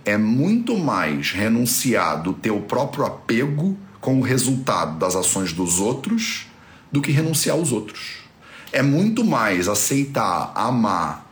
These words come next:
a sua família, muito mais do que largar a família. E olha que interessante, quando você respeita o marido ou a esposa,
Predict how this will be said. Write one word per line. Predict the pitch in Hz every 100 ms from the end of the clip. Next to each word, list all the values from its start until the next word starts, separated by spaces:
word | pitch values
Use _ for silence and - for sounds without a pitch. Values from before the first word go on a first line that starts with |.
| -
a |
sua | 87 95
família, | - 82 98 170 135 - - - - - - -
muito | 156 208 247 285 269
mais | 143 110 110 135 - - - - - - -
do | 131
que | 131 156 170 -
largar | 147 - 104 87
a |
família. | - 220 269 - - - - - - - -
E | 170
olha | 226
que | 240
interessante, | 220 220 208 - 120 120 - - - - -
quando | - 151 143
você | 143 156
respeita | 165 - - 127 107 - 82 76
o | 92
marido | 90 87 120 135 90
ou | 80 78
a |
esposa, | - - 139 135 76 71